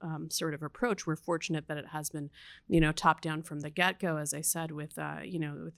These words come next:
with Susan driving so much of this. Um, but it is also really, um, bottom-up, and we like to, you know, just make sure that all voices can be heard as we try to make the most inclusive environment possible.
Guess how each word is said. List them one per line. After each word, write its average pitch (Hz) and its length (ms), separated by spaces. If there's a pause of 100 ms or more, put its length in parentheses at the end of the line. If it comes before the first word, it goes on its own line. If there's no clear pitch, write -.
with 156 160
Susan 170 500
driving 151 380
so 151 180
much 156 260
of 175 120
this. - 320 (400)
Um, 156 220
but 160 140
it 160 140
is 170 220
also 160 400
really, 147 600
um, 165 420 (120)
bottom-up, 156 640
and 156 140
we 151 140
like 143 180
to, 156 320
you 202 140
know, 170 100
just 180 240
make 170 140
sure 180 300
that 180 200 (500)
all 180 180
voices 160 440
can 165 220
be 143 100
heard 151 480 (300)
as 160 180
we 156 80
try 160 240
to 156 80
make 151 240
the 160 80
most 165 220
inclusive 175 420
environment 175 560 (640)
possible. - 480